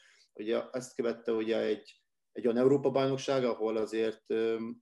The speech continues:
pontosan a, szinte a múlt héten a podcastban említett okok miatt, hogy a junior és az ifi válogatott, ö, sikerein felbuzdulva, ö, mindenki azt hitte, hogy majd itt, ö,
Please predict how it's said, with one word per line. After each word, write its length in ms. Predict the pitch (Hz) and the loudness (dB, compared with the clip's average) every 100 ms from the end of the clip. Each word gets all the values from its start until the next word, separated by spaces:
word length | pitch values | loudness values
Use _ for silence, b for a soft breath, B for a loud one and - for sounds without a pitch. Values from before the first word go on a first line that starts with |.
| _ - - | _ -20 -2
pontosan 440 | 139 127 127 123 | 0 0 0 2
a, 260 | 120 117 117 - - _ _ _ _ - | 2 0 -2 -6 -20 _ _ _ _ -10
szinte 260 | 131 120 | -6 -2
a 40 | 120 | 2
múlt 200 | 131 139 | 2 2
héten 320 | 120 113 110 | 0 0 -2
a 80 | 110 | -2
podcastban 420 | 127 123 107 113 | -2 -2 -2 -2
említett 360 | 113 110 107 127 | -4 -4 -4 -4
okok 240 | 120 104 | -6 -4
miatt, 240 | 113 120 | -4 -4
hogy 160 | 117 110 | -4 -2
a 100 | 110 | -2
junior 320 | 120 131 117 110 | 0 0 0 -2
és 180 | 107 | -6
az 80 | 107 | -8
ifi 160 | 123 117 | -8 -4
válogatott, 600 | 110 107 107 107 - - | -2 0 -2 -4 -8 -4
ö, 340 | 110 107 107 110 | 0 0 -2 -6
sikerein 440 | - 120 113 110 | -8 -4 -2 -2
felbuzdulva, 840 | 120 123 123 127 131 127 135 135 b b b _ | 0 0 0 -2 0 2 0 -4 b b b _
ö, 180 | 107 110 | -2 -2
mindenki 460 | 113 120 123 110 110 | 0 0 0 -2 -4
azt 120 | - | -4
hitte, 220 | 120 101 | -4 -2
hogy 120 | 107 | -4
majd 220 | 107 107 | -2 -4
itt, 260 | 110 110 - | -4 -8 -6
ö, 120 | 107 | -6